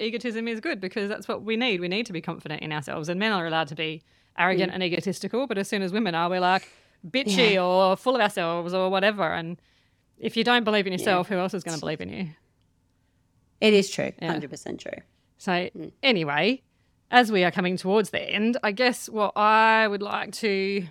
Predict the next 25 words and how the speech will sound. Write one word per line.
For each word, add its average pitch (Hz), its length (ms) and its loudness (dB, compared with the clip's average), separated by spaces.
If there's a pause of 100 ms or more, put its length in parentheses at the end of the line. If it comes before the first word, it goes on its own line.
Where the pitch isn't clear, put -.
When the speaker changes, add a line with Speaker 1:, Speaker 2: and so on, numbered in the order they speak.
(180)
Speaker 1:
pull 247 340 -2
together 220 480 2
from 208 260 -2
that 240 200 0
entire 220 560 0
conversation 226 840 0 (520)
would 247 180 2
be, 240 480 6
um, 220 520 4 (240)
for - 140 -8
you 254 300 4
with 233 120 2
your 233 140 6
business, 220 360 0
where 226 140 2
you're 214 220 4
at 208 140 4
now 208 240 2
and 190 80 0
all 214 100 0
that 190 120 -4
sort 190 120 -4
of 180 60 -6
stuff, - 300 -4
what 254 340 0